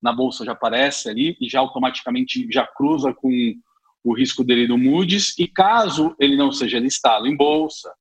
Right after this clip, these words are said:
você manualmente escolhe ali o segmento ou indústria dele que vai dar sensibilidade.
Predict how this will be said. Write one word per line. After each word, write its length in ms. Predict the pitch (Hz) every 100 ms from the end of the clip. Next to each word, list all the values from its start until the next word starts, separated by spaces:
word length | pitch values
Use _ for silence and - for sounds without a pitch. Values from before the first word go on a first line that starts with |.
| _ _ _
você 260 | 135 - 147
manualmente 680 | 143 151 143 127 127 131 -
escolhe 420 | - - 127 127
ali 460 | 117 113 123 127 -
o 60 |
segmento 600 | - 123 120 117 120 - 123
ou 40 |
indústria 320 | 113 117 131
dele 400 | 113 113 117 127 _ _ _ _
que 80 | 120
vai 100 | 123
dar 140 | 123
sensibilidade. 960 | 120 135 - 127 135 143 117 98 90